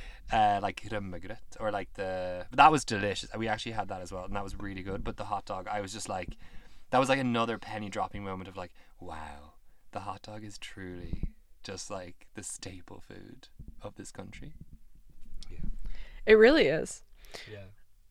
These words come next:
Speaker 2: Can we talk just really quickly about, um, how you, like, w-, yeah, what is on the hot dog and the, the ways of, of eating
Speaker 1: I'm
Speaker 2: it?
Speaker 1: actually getting so hungry for a hot dog.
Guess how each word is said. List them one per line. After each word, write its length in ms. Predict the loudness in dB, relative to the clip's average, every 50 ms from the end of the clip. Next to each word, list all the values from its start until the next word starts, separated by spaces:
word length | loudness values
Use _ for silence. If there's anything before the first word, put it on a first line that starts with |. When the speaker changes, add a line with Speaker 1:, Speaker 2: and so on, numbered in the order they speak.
| -18 -6 0
Speaker 2:
Can 120 | 4 6 10
we 60 | 12
talk 180 | 12 12 12
just 220 | 10 6 0 4 8
really 220 | 10 10 10 10
quickly 280 | 8 6 6 6 6 6
about, 260 | 8 6 6 4 2 0
um, 260 | 0 0 0 0 0
how 180 | 2 6 6 6
you, 220 | 6 6 4 2 2 4
like, 180 | 8 10 10 10
w-, 200 | 8 4 0 0 0 2
yeah, 200 | 8 12 12 12
what 200 | 12 12 12 12
is 120 | 12 10 8
on 240 | 6 4 4 4 2
the 60 | 0
hot 220 | -2 -4 -4 -2
dog 400 | 0 0 2 2 0 0 -2 -2
and 200 | -2 0 0 2 2
the, 80 | 0 0 0 0
the 100 | 0 2
ways 320 | 2 4 2 2 2 0
of, 160 | -2 -4 -6 -10 -16 -14 -10 -6
of 100 | -6 -6 -4
eating 280 | -2 -2 -2 -2 -2
Speaker 1:
I'm 60 | -2 -4
Speaker 2:
it? 60 | -4
Speaker 1:
actually 220 | -6 -8 -12 -14 -12 -10
getting 280 | -8 -8 -8 -8 -10
so 280 | -12 -12 -12 -12 -12 -10
hungry 260 | -12 -12 -12 -12 -12 -12
for 120 | -12 -12
a 80 | -12 -12
hot 40 | -14
dog. 260 | -14 -18 -18 -20